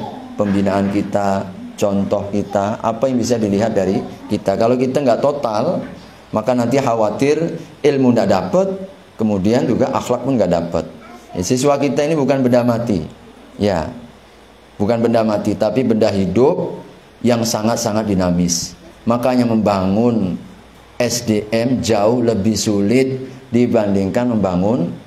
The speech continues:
benda mati. Kalau bangun lokal, bangun sekolah, bangun apa, benda mati gampang.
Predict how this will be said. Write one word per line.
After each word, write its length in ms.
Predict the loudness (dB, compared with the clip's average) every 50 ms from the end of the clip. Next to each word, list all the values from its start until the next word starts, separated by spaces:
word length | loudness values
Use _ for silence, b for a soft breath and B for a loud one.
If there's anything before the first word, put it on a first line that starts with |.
| -20 -20 -14 -8
benda 320 | -4 -2 0 0 0 2
mati. 400 | 0 0 0 -2 -2 -4 -4 -2
Kalau 240 | 0 0 0 2 2
bangun 320 | 0 0 0 0 2 2
lokal, 480 | 2 2 0 0 0 0 0 2 2 2
bangun 240 | 2 2 2 0 0
sekolah, 480 | 0 0 2 4 4 4 4 2 2
bangun 480 | 0 0 0 0 0 0 -2 -2 -4 -6 -8 B B B B B B B
apa, 320 | -4 -4 -2 -2 -2 -2
benda 320 | -2 0 0 2 2 2 2
mati 320 | 2 0 -2 -2 -2 -2
gampang. 480 | -2 -2 -2 -2 -2 -2 -4 -4 -6